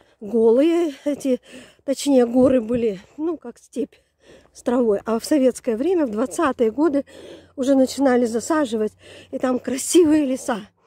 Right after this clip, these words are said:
прекрасные. И потом дома отдыха появились, там минеральная вода. И вот эти теренкуры для больных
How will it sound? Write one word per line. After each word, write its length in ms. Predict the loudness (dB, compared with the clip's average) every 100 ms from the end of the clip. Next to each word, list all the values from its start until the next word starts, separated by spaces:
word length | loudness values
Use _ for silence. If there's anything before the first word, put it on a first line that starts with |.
| _ _ _ _ _
прекрасные. 720 | -16 -8 -6 -6 -8 -8 -8 -14 -20 _ _ _ _ _ -20 -20 -14
И 400 | 2 4 4 2 0
потом 400 | -2 2 2 0 _ -14 -14 -12
дома 360 | -6 -4 -2 0
отдыха 480 | 0 0 -2 -4
появились, 540 | -6 -2 0 0 -2 -4
там 140 | -4
минеральная 520 | -2 -2 -2 -2 -2
вода. 320 | -4 -6 -6 -8 _ -20 -20 -20 _ -16
И 100 | -2
вот 140 | 2 4
эти 200 | 2 0
теренкуры 580 | -4 -2 -4 -2 -2 0
для 160 | 0
больных 560 | 2 2 4 2 0